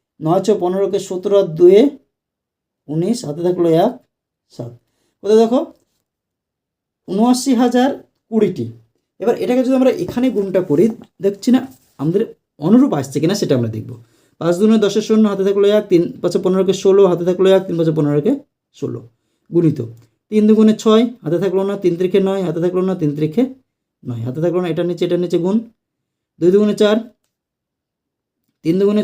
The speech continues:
ছয়, তিন দুগুণে ছয়, যোগ করে দাও শূন্য, ছয় ছয় বারো, দুই, হাতে থাকলো এক, নয় ছয় পনেরো, আর চারে উনিশ, আর একে কুড়ি, হাতে থাকলো দুই, নয় ছয় পনেরো, সতেরো, আঠারো, উনিশ, হাতে থাকলো এক, সাত। দেখো, এদিকটা আর এদিকটা কিন্তু আমাদের একই হয়ে গেল, তাহলে আমাদের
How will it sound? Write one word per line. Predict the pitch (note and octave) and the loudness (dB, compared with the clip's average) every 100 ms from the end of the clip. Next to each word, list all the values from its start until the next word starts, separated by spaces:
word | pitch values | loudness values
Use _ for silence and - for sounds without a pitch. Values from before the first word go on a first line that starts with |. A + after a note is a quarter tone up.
| G#3 | 0
ছয়, | G#3 C4+ - _ | 0 0 -4 _
তিন | - B2+ | -6 -6
দুগুণে | A#2 B2+ | -4 -6
ছয়, | C#3+ D#3+ - - _ _ _ _ _ _ D#3 | -4 -4 -6 -14 _ _ _ _ _ _ -2
যোগ | D#3+ | 0
করে | E3 F3+ | 2 2
দাও | F#3 F#3+ | 2 2
শূন্য, | F#3 F#3+ F#3 | 0 0 -2
ছয় | F3 D#3 | -2 0
ছয় | E3+ | 0
বারো, | D#3+ F3 D#3+ | 2 2 2
দুই, | F3+ D#3+ | 2 2
হাতে | D3+ | -2
থাকলো | E3 E3+ F#3+ A3+ - _ _ _ - | -4 -2 -2 -2 -10 _ _ _ -8
এক, | D3+ F#3 F#3 _ _ _ _ _ _ _ _ - | -6 -6 -8 _ _ _ _ _ _ _ _ -4
নয় | D3+ G3 | 0 2
ছয় | G3+ G#3 | 2 2
পনেরো, | G3 G#3 G#3+ A3 | 2 2 4 4
আর | G#3+ | 4
চারে | F#3+ E3 | 2 2
উনিশ, | G3 G#3+ | 2 2
আর | G3+ | 2
একে | G3 G3 - | 0 -2 -2
কুড়ি, | G#3 G3+ | 0 0
হাতে | F3+ | 0
থাকলো | F#3 F#3 F3 F3+ | -2 -2 -2 2
দুই, | G3+ G#3 D#3 | 0 0 -2
নয় | E3 | 0
ছয় | E3 E3+ | 0 -2
পনেরো, | E3+ F3+ | -2 -2
সতেরো, | F3+ F3+ F#3 F#3+ E3 | -2 -2 2 2 2
আঠারো, | D#3+ D#3+ C#3 | 2 0 0
উনিশ, | E3 G#3 A3 _ _ _ C#3 | 0 -2 -6 _ _ _ -10
হাতে | D3+ | -6
থাকলো | D#3+ E3+ F3+ | -2 -2 -2
এক, | A3 _ _ _ _ | -4 _ _ _ _
সাত। | C#3 - _ _ _ - | -18 -18 _ _ _ -4
দেখো, | A3+ - D#3+ | -2 0 0
এদিকটা | F3 G#3+ - A3 | 0 0 0 0
আর | F3 | 2
এদিকটা | D#3+ D#3+ D#3+ | 0 -2 -2
কিন্তু | D#3+ D#3+ | 0 0
আমাদের | F3+ G3+ - | -2 -2 -6
একই | A#2 - | -8 -6
হয়ে | D3+ F3+ F3+ | 0 4 4
গেল, | F#3 | 4
তাহলে | F#3+ C#3+ | 2 0
আমাদের | C#3 | 0